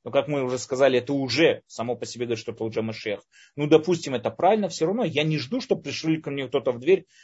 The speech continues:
постучал, сказал: «Здравствуй, я Машех». Я не это жду.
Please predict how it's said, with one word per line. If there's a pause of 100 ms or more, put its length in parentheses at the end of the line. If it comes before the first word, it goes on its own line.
(140)
постучал,
сказал:
«Здравствуй,
я
Машех».
Я
не
это
жду.